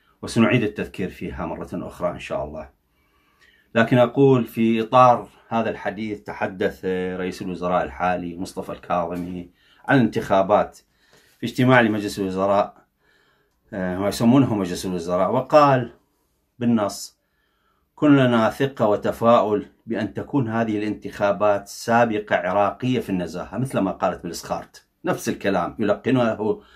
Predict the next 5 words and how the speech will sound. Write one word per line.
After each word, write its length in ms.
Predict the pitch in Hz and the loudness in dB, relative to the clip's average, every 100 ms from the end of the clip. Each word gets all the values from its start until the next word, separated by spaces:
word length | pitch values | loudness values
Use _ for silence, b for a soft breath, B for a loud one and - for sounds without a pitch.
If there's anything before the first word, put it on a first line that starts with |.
| b b b | b b b
للأمم 300 | 110 117 107 | 4 4 2
المتحدة 480 | - - 117 113 | 0 0 2 2
ولكل 300 | 104 104 139 | 2 0 -2
السفراء 540 | 127 - 113 107 107 107 | -2 -4 -2 2 4 2
ولكل، 520 | 104 - 135 113 | 0 2 4 4